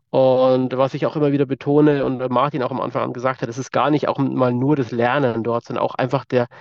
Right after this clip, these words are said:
der Wissenstransfer, das Netzwerken, neue Leute kennenlernen, sich neue Inputs holen, selbst Inputs bei anderen Leuten geben und einfach dieses Gefühl oder dazu beizutragen, gemeinsam zu wachsen. Das ist einfach immer was, was ganz Tolles.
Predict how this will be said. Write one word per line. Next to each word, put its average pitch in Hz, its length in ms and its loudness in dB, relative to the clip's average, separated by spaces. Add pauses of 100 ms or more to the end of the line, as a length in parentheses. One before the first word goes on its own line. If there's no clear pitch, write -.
(160)
der 117 120 0
Wissenstransfer, 135 840 2
das 123 220 -2
Netzwerken, 123 840 0
neue 127 220 2
Leute 131 300 0
kennenlernen, 123 640 -2
sich 117 140 -12
neue 120 200 0
Inputs 156 520 -2
holen, 135 300 4 (260)
selbst - 420 -2 (180)
Inputs 160 380 0
bei - 120 -8
anderen 131 180 2
Leuten 123 300 0
geben 147 360 2 (360)
und - 80 -4
einfach 131 200 0
dieses 131 300 -6
Gefühl 151 560 2 (460)
oder 135 120 2
dazu 127 220 0
beizutragen, 120 580 -2
gemeinsam 117 460 2
zu 117 160 -6
wachsen. 117 300 -4
Das 110 100 -4
ist 117 60 -2
einfach 120 240 2
immer 120 180 2
was, - 220 -4
was 127 160 -4
ganz 123 180 -4
Tolles. 135 400 2